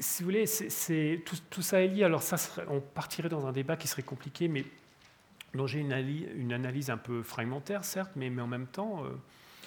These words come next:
euh, bon, les, l'aspect profit, croissance... Euh, euh, qu'on pensait, euh, qui, on pensait, euh, qu'on pensait être, euh, quelque chose de, de, d'infini, euh,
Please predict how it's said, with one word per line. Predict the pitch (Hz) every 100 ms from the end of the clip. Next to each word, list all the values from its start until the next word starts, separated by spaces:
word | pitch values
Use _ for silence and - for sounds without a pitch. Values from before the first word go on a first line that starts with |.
| - - 120
euh, | 113 110 110 120
bon, | 127 190 202
les, | 135 120 117
l'aspect | 117 120 - 147 135 131
profit, | 113 - 139 117 - 147 147 -
croissance... | - 135 127 - 143 143 147 156 175 160 - 143
Euh, | 131 135 131 135 - - - - -
euh, | - - - - - - -
qu'on | 135
pensait, | 123 135 - - 139 139 135
euh, | 117 110 110 107 107 113
qui, | 156
on | 117 104
pensait, | 117 107 - 120 113
euh, | 104 95 98
qu'on | 98 101
pensait | 104 98 - - 104
être, | 101 101 - -
euh, | 101 98
quelque | - - 104
chose | 113 104
de, | 104
de, | 98 98 101 98 - - - -
d'infini, | 117 113 113 - 135 175 233 226
euh, | 143 113 110